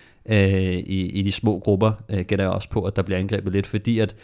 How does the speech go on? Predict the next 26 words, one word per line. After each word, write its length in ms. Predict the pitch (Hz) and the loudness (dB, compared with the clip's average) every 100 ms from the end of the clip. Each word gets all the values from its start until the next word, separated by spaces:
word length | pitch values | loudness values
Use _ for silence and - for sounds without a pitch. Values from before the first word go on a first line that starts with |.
| - - | -20 -2
man 140 | 107 | 0
får 140 | 98 110 | 4 4
lidt 120 | 110 | 4
fart 240 | 120 107 | 2 2
i 20 | 127 | 0
cyklen, 520 | - 127 - 143 135 | 0 -2 -2 -4 -2
og 180 | - 202 | 0 0
der 60 | 104 | 0
kommer 220 | 117 113 | 0 0
nogle 120 | 107 | 0
stejle 260 | - 95 113 | 0 0 0
procenter 440 | 120 117 104 113 | 0 0 0 -2
og 80 | 107 | -4
sådan 100 | 98 | -4
noget, 120 | 92 | -4
så 220 | - 95 | -4 -4
jeg 120 | 92 | -4
tror, 140 | - - | -6 -8
det 80 | - | -4
bliver 140 | 104 | -2
en, 200 | 95 90 98 | -2 -4 -4
en 120 | 95 | -4
meget 160 | 95 | -2
sjov 180 | - 90 | -4 -8
finale. 300 | - 92 92 101 _ - - - - - - | -6 -6 -8 -12 _ -20 -20 -20 -20 -16 -8
Øhm, 540 | 98 95 90 87 87 | -4 -2 -2 -4 -8